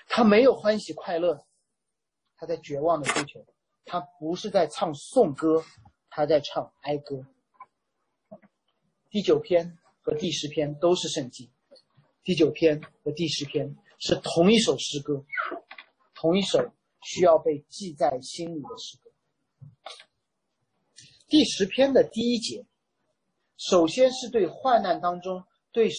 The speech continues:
觉得神很远、觉得神藏起来人的描述，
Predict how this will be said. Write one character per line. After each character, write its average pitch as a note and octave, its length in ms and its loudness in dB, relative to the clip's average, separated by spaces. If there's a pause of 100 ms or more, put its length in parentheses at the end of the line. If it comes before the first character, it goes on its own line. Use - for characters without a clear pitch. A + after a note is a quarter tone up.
(160)
觉 F#3+ 160 -2
得 G#3 100 4
神 F#3+ 320 -4
很 F#3 240 -4
远、 F3 220 0 (340)
觉 F#3+ 160 0
得 G3+ 140 4
神 F3+ 400 -4 (300)
藏 F3+ 400 -4
起 G3 180 -8
来 C#3 220 -4
人 D3+ 340 -2
的 D#3 140 0
描 C3 300 -10
述， - 360 -6